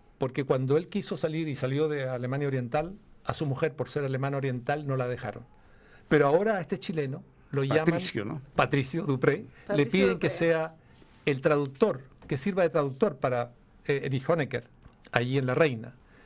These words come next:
Speaker 1: Y llega también su Valentina,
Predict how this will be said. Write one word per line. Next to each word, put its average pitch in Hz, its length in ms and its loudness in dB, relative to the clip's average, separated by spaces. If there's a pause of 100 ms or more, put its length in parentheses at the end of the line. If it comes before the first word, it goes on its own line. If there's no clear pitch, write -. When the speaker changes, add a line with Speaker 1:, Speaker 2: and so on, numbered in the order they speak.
(460)
Speaker 1:
Y 139 120 -2
llega 202 260 6
también 170 500 0 (1300)
su 120 380 -6 (560)
Valentina, 139 560 0